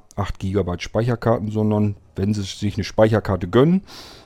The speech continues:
dann schauen sie immer, ob sie eine größere kriegen. Also, dass die wenigstens zweiunddreißig, vierundsechzig, hundertachtundzwanzig oder zweihundertsechsundfünfzig Gigabyte hat.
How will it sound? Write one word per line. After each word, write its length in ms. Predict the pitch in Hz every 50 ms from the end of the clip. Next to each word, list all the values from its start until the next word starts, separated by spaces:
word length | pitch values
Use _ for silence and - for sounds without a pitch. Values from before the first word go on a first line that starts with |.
| - -
dann 140 | 117 113
schauen 240 | - - 117 120 117
sie 80 | 104 110
immer, 140 | 107 110 107
ob 100 | - -
sie 100 | - 101
eine 260 | 98 104 101 104 101
größere 480 | - - 101 101 - - 101 90 92 87
kriegen. 460 | - - 92 90 82 82 80 85 87 -
Also, 320 | - 95 87 95 92 87
dass 200 | 82 - 90 -
die 160 | - - 87
wenigstens 420 | 87 95 92 95 95 - 92 87 -
zweiunddreißig, 540 | - - 95 92 92 90 92 92 87 90 -
vierundsechzig, 680 | - - 113 101 95 92 98 92 - - 98 - -
hundertachtundzwanzig 800 | 113 113 92 - 90 - - 85 - - 110 104 104 - - 92 90
oder 180 | 85 92 90
zweihundertsechsundfünfzig 1000 | - - - 104 98 95 - 98 87 - - 90 - 107 107 - - 85 - -
Gigabyte 460 | 135 147 135 104 92 95 92 87 -
hat. 220 | 107 127 175 -